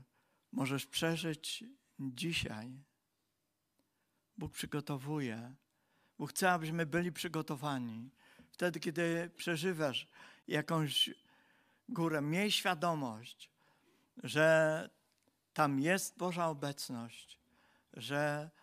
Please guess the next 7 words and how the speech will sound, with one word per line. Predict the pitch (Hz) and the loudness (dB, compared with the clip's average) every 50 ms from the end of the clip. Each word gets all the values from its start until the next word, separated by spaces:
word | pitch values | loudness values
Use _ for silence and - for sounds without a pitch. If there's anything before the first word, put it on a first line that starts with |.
| _ _ _ _ | _ _ _ _
tam | - 156 151 147 143 143 | -4 -2 0 0 0 0
jest | 143 147 165 180 185 180 - - _ - - _ _ _ _ _ _ _ - | 0 0 0 0 -2 -4 -8 -12 _ -18 -20 _ _ _ _ _ _ _ -8
Boże | 226 220 135 165 175 196 175 180 165 | -6 0 4 6 6 6 4 2 2
zaopatrzenie, | 147 165 160 151 - 160 151 156 - - 160 160 165 165 160 156 160 160 151 | 2 2 2 2 2 -2 -2 -2 -4 -2 -2 0 -2 -2 -4 -6 -6 -6 -6
że | 143 - 139 | -8 -8 -4
tam | - 139 131 127 127 131 | -2 0 2 2 4 4
jest | 143 160 185 185 - - - _ | 4 4 4 2 0 -4 -10 _